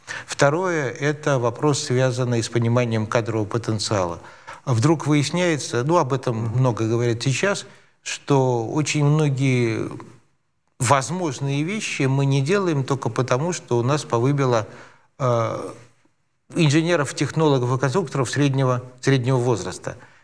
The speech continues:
Там есть, есть старики, есть пришедшие нынче из вузов, а, а между ними нету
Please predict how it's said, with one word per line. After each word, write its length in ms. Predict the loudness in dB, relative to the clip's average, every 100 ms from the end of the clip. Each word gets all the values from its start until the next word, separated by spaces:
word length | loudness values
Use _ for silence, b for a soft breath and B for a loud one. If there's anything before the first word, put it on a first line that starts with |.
| _ _ B B B -2
Там 160 | 0
есть, 400 | 2 2 0 -6 -2
есть 260 | 2 2 2
старики, 640 | 2 2 0 -2 0 2
есть 320 | 2 2 0
пришедшие 600 | 0 0 2 0 0 0
нынче 320 | 2 2 2
из 120 | 2 2
вузов, 380 | 0 0 -2 B B B B B
а, 240 | 2 2 2
а 20 |
между 280 | 0 0 0
ними 260 | 0 0
нету 480 | 0 0 2 0